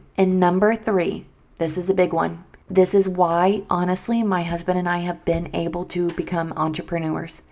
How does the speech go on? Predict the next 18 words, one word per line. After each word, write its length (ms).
is 180
we 120
got 180
out 160
of 100
debt 260
and 140
we 100
began 460
living 380
a 100
simpler 480
life. 400
And 180
it 80
was 180
a 60
sacrifice, 880